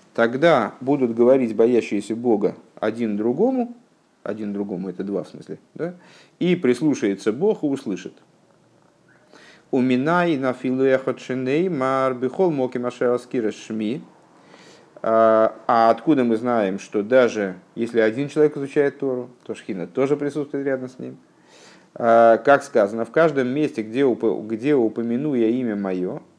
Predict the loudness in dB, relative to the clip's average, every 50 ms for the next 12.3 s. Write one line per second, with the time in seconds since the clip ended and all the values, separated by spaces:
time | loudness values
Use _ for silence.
0 | -6 -4 -4 -4 -4 -8 -10 -8 -10 -8 -6 -6 -6 -6 -6 -8 -16 _ -2 2
1 | 4 4 4 2 0 -6 -8 -10 _ _ _ _ -20 _ _ _ _ 0 0 0
2 | 2 2 2 2 2 2 2 0 -2 0 0 -4 -4 -2 0 2 4 4 4 2
3 | 0 -2 -6 -4 -2 -2 -2 -2 0 2 2 2 2 2 -2 -2 0 -2 -4 -2
4 | -2 -4 -4 -4 -6 -4 -2 -2 -2 -4 -6 -12 -10 -6 -4 -2 -2 -2 -2 -2
5 | -4 -4 -6 -8 -10 -10 -10 -10 -16 _ -4 -2 -2 0 0 -2 -6 -10 -20 -20
6 | -16 -12 -8 -6 -4 -4 -4 -2 0 0 0 0 0 -2 -4 -4 -4 -6 -2 0
7 | 0 0 0 -2 -6 -2 0 0 0 -2 -6 -14 -18 -18 _ _ _ _ _ _
8 | _ _ -12 -8 -6 -6 -4 -4 -6 -6 -8 -10 -16 _ _ _ _ -16 -6 0
9 | 2 4 4 4 2 -2 -6 -14 -20 _ _ _ _ _ _ _ _ -6 -6 -6
10 | -6 -8 _ -14 -12 -12 -12 -14 -14 -12 -8 -4 -4 -4 2 2 2 4 2 0
11 | -2 -2 -4 -2 0 0 -2 -2 -2 -4 -4 -4 -2 -2 -2 -2 -2 -4 -4 -2
12 | -2 -4 -4 -6 -8 -10